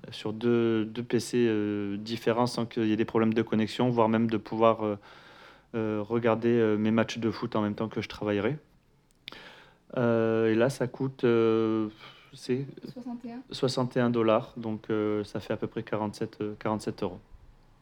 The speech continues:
Speaker 1: Euh, voilà pour la, la téléphonie et pour, euh, pour l'internet, euh, pour le, ouais, l'internet. Euh, autre démarche à penser, euh, ce qui est très important,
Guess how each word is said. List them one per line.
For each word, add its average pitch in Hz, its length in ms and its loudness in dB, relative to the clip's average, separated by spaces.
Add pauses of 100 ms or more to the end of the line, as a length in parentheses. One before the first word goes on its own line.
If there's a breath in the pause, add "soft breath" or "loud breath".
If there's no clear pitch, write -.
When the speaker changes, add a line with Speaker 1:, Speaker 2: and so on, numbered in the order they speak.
(1040 soft breath)
Speaker 1:
Euh, 113 280 2
voilà 131 280 8
pour 135 180 2
la, 120 240 10
la 120 100 6
téléphonie 127 920 4
et 113 60 2
pour, 113 340 -2
euh, 110 240 2
pour 113 200 -4
l'internet, 113 520 0
euh, 113 120 2
pour 107 300 0
le, 107 240 4
ouais, 107 160 2
l'internet. 107 680 0 (580 soft breath)
Euh, 113 480 4
autre 135 260 4
démarche 131 380 6
à 117 280 8
penser, 120 420 2 (220)
euh, 120 180 2
ce 107 100 -4
qui - 140 -2
est 110 100 0
très 123 200 0
important, 123 720 2